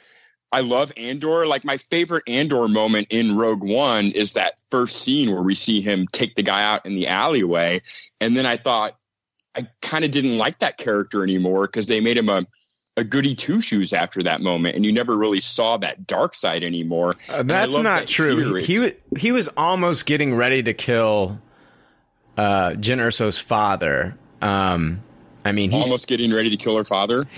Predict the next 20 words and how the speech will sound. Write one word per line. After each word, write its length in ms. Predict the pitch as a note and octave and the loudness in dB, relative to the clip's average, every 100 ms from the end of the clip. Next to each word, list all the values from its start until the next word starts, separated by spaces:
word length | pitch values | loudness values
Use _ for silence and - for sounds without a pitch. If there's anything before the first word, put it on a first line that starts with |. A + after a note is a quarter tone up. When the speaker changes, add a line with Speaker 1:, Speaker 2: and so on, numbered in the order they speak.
| - | -8
Speaker 2:
Yeah. 420 | C4+ D#4 A3 C3+ | -2 0 2 0
Do, 120 | D3 - | -2 -6
do 40 | |
you 140 | F#3 A3 | -2 -2
remember 180 | A3+ | -2
the 80 | G#3 | -2
scene 320 | - A3+ G#3+ | -2 0 0
where 120 | F#3+ F3+ | 0 0
they 120 | E3 | 0
sh-, 180 | - - | 0 0
they 180 | D#3 D3 | 0 0
arrive 300 | C#3+ D3+ D#3 | 2 0 0
on 80 | D#3+ | -2
the 80 | |
planet 460 | - D#3 D3 C#3+ C3 | -2 -2 0 0 0
and 140 | A#2+ A#2+ | -2 -2
he 280 | G#3+ A3 D#3+ | -2 -2 0
is 140 | C3+ | -2
fully 640 | - - F#3+ F#3+ F#3 F3 D3 | -6 -8 -2 0 0 0 0
intending 800 | C#3+ C#3 - D#3 C#3+ B2+ A2 | 0 -2 -2 0 2 0 0